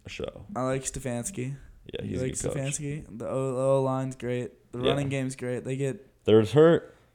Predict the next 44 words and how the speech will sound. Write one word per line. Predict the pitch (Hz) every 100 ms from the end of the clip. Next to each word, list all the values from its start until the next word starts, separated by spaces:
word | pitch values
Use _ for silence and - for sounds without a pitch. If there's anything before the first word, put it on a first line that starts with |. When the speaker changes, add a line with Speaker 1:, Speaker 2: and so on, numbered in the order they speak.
| _
Speaker 2:
Kareem | - 143 143
back | 135 135 135 139
in, | 135 131 127 123 123
what, | 117 110 -
two | 131 131
weeks? | 135 147 - -
Three | 131
Speaker 1:
Chubb | 135 113
Speaker 2:
weeks? | 113
Speaker 1:
just | 110
went | 110
on | 110
the |
covid | 98 110 95 87
list. | 87 107 - - _ _
Speaker 2:
Did | 117 131
he? | 180 - -
Speaker 1:
Yeah. | - 180 95 - _ -
Speaker 2:
Oh, | -
boy. | - - 151 - _ _ _ _ _ _ _ - _ _ _ _ _ -
Yeah, | 123 127
Speaker 1:
So | 92 90 87 90 -
Speaker 2:
that's, | 131 135 131 131 - - - - - -
who | 151
do | 147 160
they |
play | 170 165
this | 170 170
week? | 165 160 -
I | 139
don't | 147
even | 135 123
know. | 135 139 139 _ _ _ _ _ _ -
Um, | 127 117 62 50 - - _ _ - _ _ _ _ _ -
that | 120
defense | 127 131 127 120
is | 113
good. | - 113 117 - -
Speaker 1:
Yeah. | 95
Speaker 2:
The | 90
pass | 123 135
rush | 127 117
is | 117
great. | - 113 113